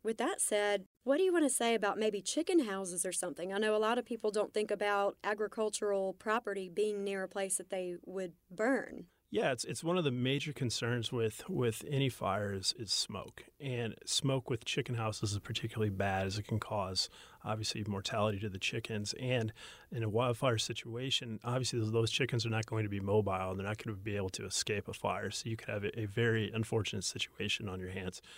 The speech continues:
Speaker 2: So you always need to be careful with fire, but particularly when you're, when you're working with fire around, uh,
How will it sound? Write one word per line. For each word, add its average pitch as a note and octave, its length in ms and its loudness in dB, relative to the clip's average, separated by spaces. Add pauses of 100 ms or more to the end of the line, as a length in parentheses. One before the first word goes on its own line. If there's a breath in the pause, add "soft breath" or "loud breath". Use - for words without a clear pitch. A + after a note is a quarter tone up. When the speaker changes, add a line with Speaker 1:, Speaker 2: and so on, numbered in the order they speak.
(140)
Speaker 2:
So - 120 -8
you C3 80 0
always F3+ 260 2
need E3+ 120 2
to C3+ 60 -2
be C3+ 100 -2
careful B2+ 420 -2
with G#2 140 -8 (100)
fire, F2+ 320 -8 (400 loud breath)
but A2+ 180 -6
particularly B2 460 0
when A2 100 0
you're, G#2+ 220 -4
when A2+ 200 0
you're G2 120 -2
working G#2 300 -2
with G#2 100 -2
fire G2 400 0
around, F#2 420 -6
uh, F#2+ 120 -2